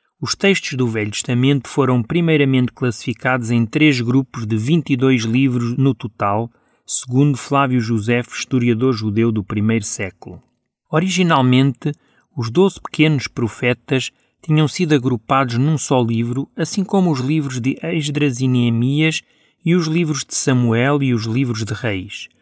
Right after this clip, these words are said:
O cânon hebraico só foi fixado no concílio de Jamnia, no ano noventa depois de Cristo. A Bíblia hebraica, mais conhecida como Tanakh, na sua forma definitiva e atual,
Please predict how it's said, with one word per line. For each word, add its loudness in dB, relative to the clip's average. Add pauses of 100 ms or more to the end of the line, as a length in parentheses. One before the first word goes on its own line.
(300)
O -6
cânon 0 (100)
hebraico -2 (260)
só 0
foi 0
fixado -2
no 0
concílio 0
de 0
Jamnia, 2 (320)
no 4
ano 4
noventa 0
depois -2
de -12
Cristo. -10 (440)
A 0
Bíblia 2
hebraica, -2 (140)
mais -4
conhecida -2
como -6
Tanakh, -2 (500)
na 2
sua -2
forma 2
definitiva -2
e 0
atual, 0